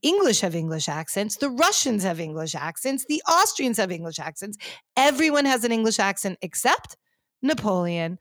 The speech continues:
Joaquin, what is Joaquin's accent? Joaquin. He doesn't even, he's like, Hey, like, I'm Napoleon.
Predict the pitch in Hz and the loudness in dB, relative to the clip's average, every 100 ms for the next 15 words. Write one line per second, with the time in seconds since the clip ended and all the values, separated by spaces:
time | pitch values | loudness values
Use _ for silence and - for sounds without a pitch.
0 | _ - 202 202 - 269 370 403 - - | _ 0 0 0 0 0 0 -2 -12 -2
1 | 214 247 226 233 226 240 247 254 269 - | 2 4 4 2 0 0 2 2 0 0
2 | 302 - - 190 165 - 160 - - 240 | -2 -2 -2 -2 -2 -4 -6 -8 -12 -12
3 | - - - 302 349 330 349 339 302 277 | -10 -10 0 2 2 2 2 2 4 2
4 | 247 226 - - - 277 220 240 226 214 | 2 -4 -8 -12 0 2 4 4 4 2
5 | 190 226 233 214 214 208 208 202 202 202 | 2 6 6 6 4 4 4 2 0 0
6 | 208 202 202 208 - 196 208 214 220 233 | 0 2 2 0 0 2 2 2 0 2
7 | 233 233 220 196 202 190 196 190 | 2 4 4 2 2 2 2 0